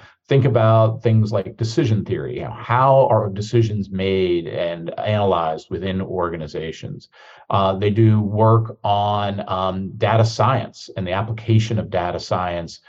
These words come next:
uh, to any number of decision problems that businesses face. And I think increasingly kind of related back to what I was saying about the digital age,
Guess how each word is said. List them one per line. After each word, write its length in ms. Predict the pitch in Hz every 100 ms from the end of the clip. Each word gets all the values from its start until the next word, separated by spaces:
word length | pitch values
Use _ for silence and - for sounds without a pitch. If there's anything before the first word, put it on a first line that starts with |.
| - _
uh, 140 | 90 90
to 160 | 107
any 140 | 107 110
number 340 | 101 98 95
of 60 | 85
decision 420 | 87 104 92 87
problems 540 | - 90 90 85 80
that 140 | 85 73
businesses 500 | 85 87 85 69 -
face. 460 | 104 87 82 - _ _ _ _ _
And 100 | 131
I 80 | 143
think 180 | 185 170
increasingly 680 | 131 113 190 202 156 123 110
kind 160 | 123
of 60 | 113
related 400 | 104 107 110 98
back 280 | 104 101 -
to 120 | 107
what 140 | 95
I 40 | 95
was 120 | 92
saying 180 | 110 95
about 240 | 87 90
the 80 | -
digital 540 | 113 147 135 101 78
age, 360 | 78 80 117 -